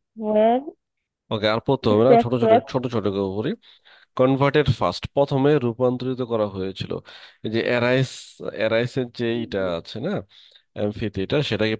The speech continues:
Speaker 2: প্রথমে
Speaker 1: হুম।
Speaker 2: কিসে রূপান্তরিত করে দেওয়া হয়েছিল? ড্যাশে। এই ড্যাশটা কি সেটা খুঁজে বের করবো আমরা। তাহলে আমরা চলে গেলাম এখানে বি সেকশনে। সেকশন বি এর আমরা একটা আন্ডারলাইন করে দিই, যে প্রথম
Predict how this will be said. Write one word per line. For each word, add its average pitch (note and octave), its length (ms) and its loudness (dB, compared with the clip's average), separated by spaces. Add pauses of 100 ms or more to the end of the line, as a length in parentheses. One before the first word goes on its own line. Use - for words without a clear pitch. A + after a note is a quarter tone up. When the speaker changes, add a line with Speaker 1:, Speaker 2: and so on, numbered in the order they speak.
Speaker 2:
প্রথমে A#2+ 340 0
Speaker 1:
হুম। F3+ 160 0
Speaker 2:
কিসে D#3+ 440 -4
রূপান্তরিত A2+ 680 -2
করে G#2+ 160 -4
দেওয়া F#2+ 180 -10
হয়েছিল? - 260 -10 (100)
ড্যাশে। F2 340 -6 (600)
এই F#2+ 80 -4 (100)
ড্যাশটা C3 480 0 (100)
কি B2+ 100 -4
সেটা G#2 260 -2
খুঁজে G2+ 260 -2
বের F2+ 240 -4
করবো F#2 280 -6
আমরা। F2 180 -6 (720)
তাহলে G#2+ 240 0
আমরা A2 180 4 (200)
চলে A#2 160 4
গেলাম A2 280 2
এখানে A#2 280 -2
বি A2+ 80 -2 (160)
সেকশনে। A#2+ 360 -4 (160)
সেকশন G2+ 360 -4
বি G#2 160 -6
এর G#2 180 0
আমরা G2+ 220 2 (720)
একটা G2+ 200 -8
আন্ডারলাইন G#2+ 400 -2
করে F#2+ 140 0
দিই, C3 200 -6
যে G2+ 60 -6
প্রথম G#2 320 -4